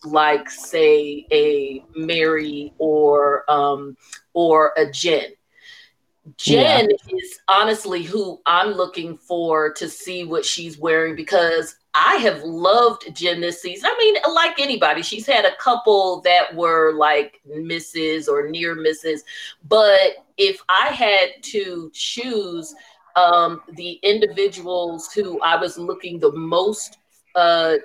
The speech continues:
Speaker 1: to seeing what their look is gonna be, and I'm talking about dresses, 'cause sometimes they all, even our darling Whitney, as cute as she is, um, has had a miss or two in terms of the makeup, and especially in that
Speaker 2: Mm.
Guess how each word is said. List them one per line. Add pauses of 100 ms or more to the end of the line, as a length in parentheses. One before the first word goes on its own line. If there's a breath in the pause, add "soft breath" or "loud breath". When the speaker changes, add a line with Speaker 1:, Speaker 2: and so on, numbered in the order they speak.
(140)
Speaker 1:
to
seeing (120)
what
their
look
is
gonna
be,
and
I'm
talking
about
dresses,
'cause
sometimes
they
all, (320 loud breath)
even
our
darling
Whitney,
as
cute
as
she
is, (420 soft breath)
um,
has
had
a
miss
or
two
in
terms
of
the
makeup,
and
especially
in
that
Speaker 2:
Mm.